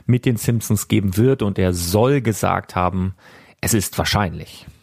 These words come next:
Ja, müssen wir abwarten, ähm, ob das jetzt ein Gerücht ist, ob das irgendwie, ähm, ein Fundament hat.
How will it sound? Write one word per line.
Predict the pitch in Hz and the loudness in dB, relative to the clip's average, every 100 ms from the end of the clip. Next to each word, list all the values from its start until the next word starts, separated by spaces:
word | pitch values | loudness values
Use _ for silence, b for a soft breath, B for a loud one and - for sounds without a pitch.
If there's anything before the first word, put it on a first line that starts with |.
| b b b b _ _ - | b b b b _ _ -14
Ja, | - - - | -12 -10 -2
müssen | 104 104 | 2 2
wir | |
abwarten, | 107 127 131 117 113 110 B B B B B - | 2 0 0 0 -2 -6 B B B B B -2
ähm, | 101 101 101 98 98 - - | 0 2 2 0 -2 -6 -4
ob | 117 - | -4 0
das | 107 | 0
jetzt | 110 - | 0 0
ein | 113 | 2
Gerücht | 104 110 123 - | 4 2 -2 -2
ist, | 113 107 - | -2 0 -2
ob | - - | -4 0
das | 101 - | -2 -2
irgendwie, | - 104 104 104 - - 95 92 92 | 0 2 2 0 0 0 2 4 2
ähm, | 76 69 62 - 55 B B B B - - - - - - | 0 -2 -2 -2 -2 B B B B -6 -6 -6 -6 -6 -6
ein | - 82 - 110 | -6 -2 0 2
Fundament | 127 120 107 101 127 - | 2 0 0 0 -2 -2
hat. | 117 - | -2 -4